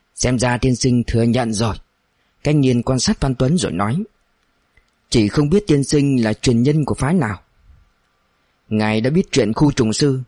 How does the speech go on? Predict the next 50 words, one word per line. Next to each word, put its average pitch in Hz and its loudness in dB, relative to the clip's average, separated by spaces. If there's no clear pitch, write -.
thì 113 0
thử 104 0
đoán 120 0
xem 139 -2
tôi 139 2
thuộc 117 -2
phái 143 0
nào," 110 -2
Phan 127 0
Tuấn 139 2
thản 98 -2
nhiên 117 2
nói. 117 -2
"Danh 151 2
y 175 4
kinh 170 0
thành 104 -2
hệ 104 -2
mộc 120 -2
Phan 135 -2
Tuấn." 139 -2
Thanh 135 2
niên 127 2
nói 160 2
rành 117 0
rọt 107 -2
từng 101 0
chữ - 0
một, 104 0
khiến 139 0
Phan 127 0
Tuấn 131 0
giật 107 -2
nảy 104 -2
mình. 113 0
Đúng 143 2
lúc 220 0
này, 104 -2
bên 151 0
ngoài 107 0
bỗng 139 -2
vang 147 0
lên 127 0
tiếng 135 0
xôn 120 0
xao. 110 -4
Phan 139 0
Tuấn 151 2
thầm 110 2
nhủ 107 2